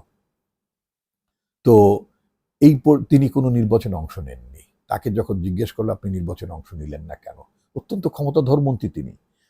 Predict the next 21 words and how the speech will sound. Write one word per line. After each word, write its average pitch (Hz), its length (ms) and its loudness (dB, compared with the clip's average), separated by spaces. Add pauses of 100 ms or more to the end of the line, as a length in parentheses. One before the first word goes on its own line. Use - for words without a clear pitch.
(220)
ভারতের 110 400 0
মতন 113 300 -2
দেশের 107 320 -4
প্রতিরক্ষা 101 520 -10
মন্ত্রী 107 340 -10
যিনি 95 180 -6
হন, 73 360 -12 (640)
তিনি 135 200 2
যদি 120 180 2 (580)
ন্যূনতম 147 680 6
দুর্নীতির 135 500 4
আশ্রয় 107 360 0
গ্রহণ 92 280 -6
করেন, 78 260 -10 (580)
মিলিয়ন 147 340 0
মিলিয়ন 156 400 0
ডলার 135 320 2
তিনি 113 180 -2
আয় 98 160 0
করতে - 300 -12
পারেন। - 280 -12